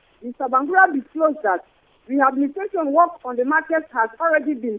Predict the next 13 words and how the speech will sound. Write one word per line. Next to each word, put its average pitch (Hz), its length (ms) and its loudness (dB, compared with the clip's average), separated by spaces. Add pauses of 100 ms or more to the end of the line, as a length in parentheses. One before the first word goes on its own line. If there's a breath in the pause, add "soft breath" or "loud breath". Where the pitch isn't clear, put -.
completed 226 640 -4 (500)
with 247 160 -10
the 262 140 4 (100)
E 339 80 10
D 339 140 10
D 285 140 4
preventive 285 680 -4
materials 226 540 2 (200)
ready. 208 460 -4 (680)
My 359 180 0 (100)
organization 302 800 2
has 254 220 2
financed 339 400 4